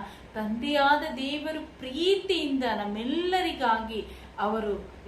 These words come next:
ಲೋಕಕ್ಕೆ ಧಾರೆ ಎರೆದಿದ್ದಾರೆ, ನಮ್ಮ ಒಬ್ಬೊಬ್ಬರಿಗಾಗಿ ಧಾರೆ ಎರೆದಿದ್ದಾರೆ. ಯೇಸು ಕ್ರಿಸ್ತರು ನಮ್ಮ ಒಬ್ಬೊಬ್ಬರಿಗಾಗಿ ರಕ್ತವನ್ನ ಸುರಿಸಿದ್ದಾರೆ, ಗಾಯಗೊಂಡಿದ್ದಾರೆ, ಅವಮಾನ ಪಟ್ಟಿದ್ದಾರೆ. ಪ್ರತಿಯೊಂದನ್ನ ಪಟ್ಟು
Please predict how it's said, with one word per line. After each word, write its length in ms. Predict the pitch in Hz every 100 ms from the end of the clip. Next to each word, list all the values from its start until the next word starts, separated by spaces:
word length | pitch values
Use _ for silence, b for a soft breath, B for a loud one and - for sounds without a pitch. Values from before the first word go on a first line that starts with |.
| 202
ಲೋಕಕ್ಕೆ 640 | 226 240 240 - 208 185
ಧಾರೆ 380 | 196 190 220 269
ಎರೆದಿದ್ದಾರೆ, 760 | 240 208 202 196 180 196 190 185
ನಮ್ಮ 220 | 185 208
ಒಬ್ಬೊಬ್ಬರಿಗಾಗಿ 1120 | 208 220 - 339 330 330 320 277 254 233 226
ಧಾರೆ 320 | 214 202 208
ಎರೆದಿದ್ದಾರೆ. 640 | 208 196 196 196 196 190 B B -
ಯೇಸು 360 | 233 - 339
ಕ್ರಿಸ್ತರು 400 | 311 302 - 311
ನಮ್ಮ 320 | 269 247 240 233
ಒಬ್ಬೊಬ್ಬರಿಗಾಗಿ 1160 | 247 - 339 349 339 330 285 285 254 254 240
ರಕ್ತವನ್ನ 640 | 214 226 - 339 330 311 294
ಸುರಿಸಿದ್ದಾರೆ, 800 | 277 262 240 254 226 226 226 214
ಗಾಯಗೊಂಡಿದ್ದಾರೆ, 1400 | 202 208 254 320 294 269 240 220 240 233 233 - - -
ಅವಮಾನ 480 | 214 262 320 339 339 339
ಪಟ್ಟಿದ್ದಾರೆ. 640 | 311 - 269 226 240 240 202
ಪ್ರತಿಯೊಂದನ್ನ 880 | - 254 262 - 349 349 330 311 277
ಪಟ್ಟು 480 | 262 269 277 -